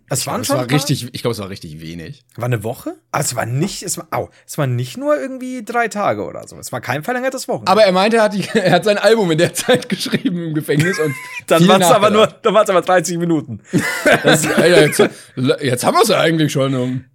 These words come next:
Speaker 2: Mensch.
Speaker 1: Du musst aber sagen, er hätte das schon melken können. Also er hätte es anders
Speaker 2: Ja.
Speaker 1: melken können.
Speaker 2: Ja,
Speaker 1: Er
Speaker 2: ja.
Speaker 1: hätte schon eher so diese Gangster-Rap-Richtung einschlagen können.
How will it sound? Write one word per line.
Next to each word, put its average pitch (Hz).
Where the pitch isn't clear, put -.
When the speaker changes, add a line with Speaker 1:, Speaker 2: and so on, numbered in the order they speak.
Speaker 2:
Mensch. 165
Speaker 1:
Du 131
musst 202
aber 214
sagen, 123
er 180
hätte 196
das 196
schon 202
melken 190
können. 107
Also 165
er 165
hätte 220
es -
anders 143
Speaker 2:
Ja. -
Speaker 1:
melken 101
können. 101
Speaker 2:
Ja, 101
Speaker 1:
Er 104
Speaker 2:
ja. 143
Speaker 1:
hätte 208
schon 233
eher 208
so 202
diese 196
Gangster-Rap-Richtung 135
einschlagen 104
können. 107